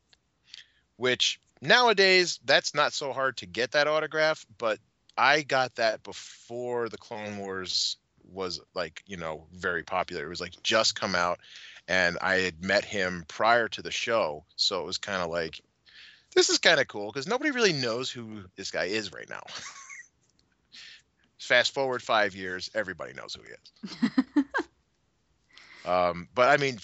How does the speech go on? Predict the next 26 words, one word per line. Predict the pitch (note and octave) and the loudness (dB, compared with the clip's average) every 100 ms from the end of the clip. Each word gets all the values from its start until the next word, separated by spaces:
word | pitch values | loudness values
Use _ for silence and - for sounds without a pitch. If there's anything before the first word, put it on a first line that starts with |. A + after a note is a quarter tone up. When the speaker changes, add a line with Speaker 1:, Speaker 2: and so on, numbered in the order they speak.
| - | 2
Speaker 1:
action | C#3+ E3+ F3 | 4 4 -4
figure-wise, | - D3+ D3+ C#3 C3+ B2+ | -6 -4 -2 2 2 2
those | A#2+ B2 C#3 | -2 -4 -4
are | D3+ | -6
probably | - C3+ C3 A#2+ | -2 0 0 -2
some | A2 - A#2 | -6 -6 -6
of | A2+ | -6
my | A2 | -8
favorites. | G2+ A2+ G#2+ G2+ G2+ - | -8 -6 -6 -6 -10 -8
Non-action | A2 A#2+ C#3 C#3 C3 C3+ | 0 2 2 0 -2 -8
figure-wise, | A#2+ B2+ A2+ A2+ A2+ A2 A2 G#2+ - - - - - - _ | -8 -8 -8 -6 -4 -2 -2 -4 -6 -12 -20 -20 -20 -20 _
um, | - G2 G2 F#2+ G2 F#2 F#2+ - - _ _ _ _ _ _ _ _ _ - | -4 -2 0 0 -2 -4 -10 -16 -20 _ _ _ _ _ _ _ _ _ -6
<sighs> | - - - - - - _ | -6 -6 -12 -14 -16 -18 _
that's, | - - - - - | -12 -12 -10 -10 -10
that's | - A2 - | -6 -6 -4
a | G2 | -6
real | F#2 G2 | -4 -4
tough | F#2+ - G2+ - | -4 -4 -6 -2
one. | G#2+ A2 A2+ - - - - - _ _ _ _ _ _ _ | -2 -2 -6 -14 -20 -20 -20 -20 _ _ _ _ _ _ _
Speaker 2:
I | A3 A#3+ | 4 6
know. | A#3+ G#3+ G#3 G#3 - _ _ _ _ _ _ - | 6 2 0 -2 -10 _ _ _ _ _ _ -2
Speaker 1:
You | A#2+ | 0
know? | B2+ C3 F#3 - E3+ | 6 8 8 6 0
Speaker 2:
Yeah, | F#3+ G#3 | 2 2
I | G3+ | 2
do. | F3 E3+ | -4 -6